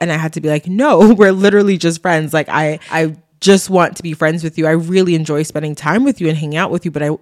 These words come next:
don't want anything physical or anything more." And now because of that, my guard is kind of up with that person. And it's not the same, because if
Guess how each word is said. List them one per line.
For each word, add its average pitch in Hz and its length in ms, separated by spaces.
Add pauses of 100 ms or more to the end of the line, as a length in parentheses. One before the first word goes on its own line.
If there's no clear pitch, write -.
don't 156 260
want 147 220
anything 156 500
physical 160 440
or 147 100
anything 151 360
more." 165 440 (240)
And 202 220
now 233 320
because 220 300
of 226 120
that, 156 420 (280)
my 190 140
guard 165 400
is 247 140
kind 214 180
of - 80
up - 220
with 269 100
that - 160
person. 165 400
And 170 160
it's 185 180
not 202 220
the 196 80
same, 247 260
because 165 420
if 175 140